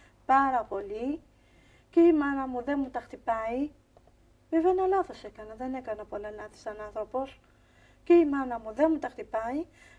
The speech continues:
αφού βλέπω ότι δεν μου τα χτυπάνε. Βλέπουν ότι δεν πάω από εδώ και από εκεί. Πάνω σ-, ε, κουμπάρα, σπίτι, μάνα, σπίτι.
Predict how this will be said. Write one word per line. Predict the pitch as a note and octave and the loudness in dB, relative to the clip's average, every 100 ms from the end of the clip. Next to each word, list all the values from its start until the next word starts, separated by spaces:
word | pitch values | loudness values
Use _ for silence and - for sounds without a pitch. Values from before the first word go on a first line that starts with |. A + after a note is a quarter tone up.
| - | -6
αφού | - G4 | -6 -2
βλέπω | G4 F#4+ F4+ | 0 2 2
ότι | F4+ | 2
δεν | F4+ F4 | 2 0
μου | |
τα | E4 | -2
χτυπάνε. | E4+ F#4 F#4 E4+ A#3+ | -2 -4 -2 -4 0
Βλέπουν | D4 E4 F4 | 0 0 -2
ότι | E4+ F4+ | 0 0
δεν | E4+ E4+ | 0 2
πάω | F4+ | 0
από | F4+ | 0
εδώ | E4+ F4+ | 0 0
και | F4+ | 0
από | F4+ | -4
εκεί. | - D4+ A#3+ - - - - | -4 -4 -6 -14 -20 -20 2
Πάνω | F4 F#4 | 2 2
σ-, | E4 - - - | -2 -6 -6 -6
ε, | C#4 | -6
κουμπάρα, | D4 C#4 E4+ G4 G#4 G#4 | -6 4 6 6 2 -6
σπίτι, | - - F#4+ D#4 - G3 | -14 4 6 6 0 -8
μάνα, | A#3 C#4 C#4+ B3+ A3+ | -4 -2 -2 -4 -10
σπίτι. | - G4 G#4+ G#4 | 2 2 2 -2